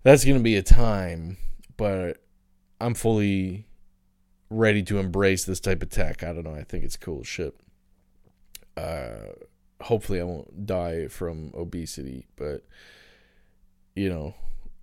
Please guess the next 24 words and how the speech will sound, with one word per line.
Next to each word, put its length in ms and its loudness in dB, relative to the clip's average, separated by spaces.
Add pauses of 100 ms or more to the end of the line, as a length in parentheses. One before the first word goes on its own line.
(1080)
we'll 120 -10
cross 320 -8
that 180 -10
bridge 240 -10
when 80 -8
it 120 -12
comes. 540 -18 (220)
Or 400 -4 (580)
I, 220 -10
I 40 -6
won't 380 -10 (220)
cross 340 -12
it 160 -16 (160)
because 600 -16 (580)
I'm 140 -14
gonna 160 -10
be 120 -12
in 120 -14
bed 320 -10 (720)
in 400 -14
the 80 -16
V 200 -12
R 120 -10
world. 340 -16